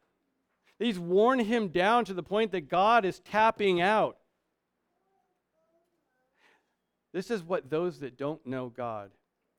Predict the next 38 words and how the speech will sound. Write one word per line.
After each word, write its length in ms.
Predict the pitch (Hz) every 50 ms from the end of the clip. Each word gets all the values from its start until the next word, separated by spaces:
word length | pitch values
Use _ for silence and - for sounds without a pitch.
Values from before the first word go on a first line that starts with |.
| _ _ _ _ _ _ _ _ _
how 460 | - - 175 185 202 208 214 208 208 _ _ _ _ _
they 120 | 143 160
very 260 | 151 147 175 180 175 160
often 360 | 151 156 165 - - 147 135
relate 420 | 139 143 135 127 139 151 151 -
these 200 | - 139 135 123
verses. 540 | 117 107 117 127 135 139 - - 107 101 110
I 40 | 131
mean, 200 | 156 170 185 190
after 360 | 185 196 202 196 196 180 180
all, 220 | 185 202 185 170 147
isn't 300 | 156 175 175 202 185 175
this 200 | 180 190 185 190
the 120 | - 170
clear 440 | - _ _ 160 151 160 165 175 180
and 200 | 165 156 151 147
logical 420 | 143 143 156 160 165 180 170 170
understanding 800 | 156 156 156 151 151 139 - - 151 151 151 156 156 156 160 156 - - - _
of 140 | 151 139
the 80 | 139 147
words 480 | 135 120 127 135 143 151 160 160 156 151
as 140 | 143 131
they're 120 | 131 147 139
given 360 | 123 - 147 143 147 160 156
to 160 | - 160 156
us 160 | 156 151 -
in 80 | 170 156
these 180 | 160 156 151 135
verses? 640 | 143 156 160 165 165 - 196 202 202 202 _ _ _ _ _ _ _ _ _ _ _ _ _ _ _ _ _ _ _ 415 _ _ _ _ _ _ _ _ _ _ _ _ _ _ _ _
Sure 180 | - - 294
they 160 | 196 147 131
are. 220 | 110 95 95 95 _ _ _ _ _ _ _ _ _ _ _ _ _ _ _ _ _ _ _ _ _ _ _ _ _ _ _ _ _ _ _ _ _ _ _ _ _ _ _ _ _ -
As 160 | 131 120 117
long 520 | 123 139 147 170 196 220 247 254 254 233 -
as 160 | 160 165 151
that 220 | 170 165 165 -
man 320 | 151 147 151 156 160 160 151
that 160 | 147 127